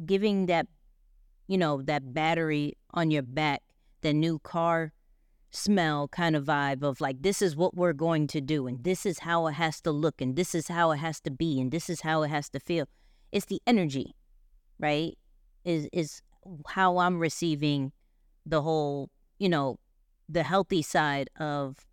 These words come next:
perfectionists is, like, what is the energy that you're giving towards the task, the brand, the content, the product, service? What is the energy that you're giving it to? Because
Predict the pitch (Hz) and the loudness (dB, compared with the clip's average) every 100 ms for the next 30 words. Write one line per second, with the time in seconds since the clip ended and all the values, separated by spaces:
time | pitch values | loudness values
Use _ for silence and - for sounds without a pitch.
0 | _ - 156 202 - 147 139 151 143 160 | _ -6 0 0 0 -4 -2 -4 -2 0
1 | 147 - _ _ _ _ _ _ _ - | 0 -2 _ _ _ _ _ _ _ -10
2 | 147 175 226 - 196 196 160 170 - 180 | -2 4 4 4 2 2 0 -4 -2 0
3 | 214 175 151 147 143 - 165 147 123 165 | 2 2 0 0 -2 0 -2 0 0 0
4 | 160 151 139 - 156 151 147 135 - - | 2 0 -2 -4 -2 -2 -2 -4 -10 -16
5 | - 151 143 135 - 175 160 156 151 - | -6 -2 -2 -4 -4 -2 0 -2 -4 -12
6 | - _ _ _ 151 139 123 160 160 156 | -18 _ _ _ -6 -4 0 2 2 2
7 | 151 151 143 143 - 190 180 160 - 165 | 0 -2 -4 -6 -4 0 2 2 -2 -2
8 | 160 156 - _ _ - 160 147 135 - | 0 -2 -6 _ _ -4 0 0 -2 -6
9 | _ _ _ _ - _ 202 175 170 - | _ _ _ _ -20 _ 2 4 2 0
10 | 185 165 156 156 - 180 185 165 165 - | 0 2 0 -2 -2 -2 0 -2 -6 -4
11 | 185 196 156 156 151 - 147 131 175 214 | -2 -2 0 0 -2 -2 -4 0 0 2
12 | 147 139 131 147 143 143 _ _ _ _ | 2 0 -2 -4 -4 -6 _ _ _ _
13 | 151 185 175 180 170 151 - | -4 -2 0 2 2 -2 -8